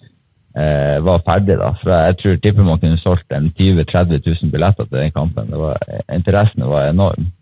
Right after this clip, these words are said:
Det er ikke noe tvil om at det, det, det er enkelt å få fotballfeber i, i Bergen. Og så er det litt sånn i Bergen at enten må du være jævlig god, eller så må du være jævlig dårlig for å fylle stadion. Det, det er alt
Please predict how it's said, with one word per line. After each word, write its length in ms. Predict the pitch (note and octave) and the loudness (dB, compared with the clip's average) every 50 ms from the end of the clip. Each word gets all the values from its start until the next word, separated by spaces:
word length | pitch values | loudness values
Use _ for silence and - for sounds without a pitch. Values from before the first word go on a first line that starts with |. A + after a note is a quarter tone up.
| _ _ | _ _
Det 260 | - E2+ E2+ E2+ - - | -14 -10 -8 -6 -4 -2
er 100 | F2+ F2 | -4 -2
ikke 140 | - A2 | 2 2
noe 100 | G#2+ F#2+ | 2 2
tvil 240 | - - G2 F#2+ D#2+ | 2 2 2 2 2
om 140 | C#2 B1 B1+ | 0 -2 -4
at 100 | D2 - - | -4 -6 -6
det, 160 | C2 C#2 C2+ C2+ D2+ E2 - _ _ _ _ _ _ _ _ _ _ _ _ _ _ _ _ - | -4 -4 -2 -2 -4 -6 -8 _ _ _ _ _ _ _ _ _ _ _ _ _ _ _ _ -2
det, 100 | E2 E2 D2 A#1+ A1+ - | 0 0 0 0 0 0
det 100 | E2 F2+ | 2 2
er 160 | F2 C#2 D#2 | 2 2 4
enkelt 380 | A2+ A#2+ A2+ - - E2 C#2+ D#2 | 4 4 2 2 0 -2 0 0
å 60 | D#2+ - | -2 0
få 140 | - D#2+ D#2+ | 0 -2 0
fotballfeber 840 | - F#2+ F#2 - - G2+ G2 F2 - F2 D#2+ D2 B1+ B1 C2 - C#2 | 0 -2 -2 0 0 0 2 2 2 2 2 0 0 -2 -4 -4 -4
i, 120 | C#2 - - - - | -4 -6 -4 -4 -2
i 80 | E2 D#2+ | -2 0
Bergen. 420 | D2 F2+ G2 F#2+ E2+ - A#1 B1+ D2 | 2 2 2 2 0 0 -2 -2 -2
Og 80 | E2+ | 0
så 120 | F#2+ A#2 B2+ | 0 2 2
er 40 | |
det 120 | A2 G2 F2+ | 2 2 2
litt 160 | F2 E2+ - | 2 2 0
sånn 160 | E2+ E2+ E2 D#2+ | 0 0 0 2
i 60 | D2+ | 2
Bergen 320 | E2+ F#2 G2 F#2 E2+ D2 C#2+ | 2 2 2 2 2 0 0
at 160 | D#2+ D#2+ D#2 | 0 0 2
enten 260 | G#2 A2+ G#2+ - G2+ | 2 2 2 2 2
må 140 | F#2 F2 E2+ | 2 2 2
du 80 | E2 D#2+ | 2 2
være 300 | D#2+ D#2+ E2 E2 D#2+ D#2+ | 2 2 2 2 2 2
jævlig 240 | F2 F#2 F#2 F2 F2 | 2 2 2 2 2
god, 200 | F#2+ A#2+ A#2+ A#2 | 2 2 4 4
eller 120 | F#2+ E2+ | 2 2
så 80 | - F2 | 2 2
må 60 | F2+ F2+ | 2 2
du 60 | E2 | 4
være 220 | D#2+ D#2+ D#2+ D#2 D#2 | 4 2 2 2 2
jævlig 240 | D#2+ E2+ D#2+ C#2+ | 2 0 0 0
dårlig 320 | C#2 D#2 E2+ E2+ D2+ A1+ - - | 0 0 0 0 0 0 -4 -6
for 200 | - - - - | -6 -8 -8 -8
å 60 | D#2+ | -6
fylle 260 | - - - - - | -6 -6 -6 -6 -6
stadion. 400 | E2 - C#2+ D2 C2+ - - - - _ _ _ | -6 -4 -4 -4 -4 -4 -6 -8 -10 _ _ _
Det, 180 | - D#2 D#2 C#2 - D3+ D#3 - | -8 -6 -6 -4 -4 -4 -4 -4
det 200 | - D#3+ D#3 - | -6 -8 -8 -8
er 80 | - - | -4 -2
alt 220 | A2 G#2+ - - | 0 0 0 -2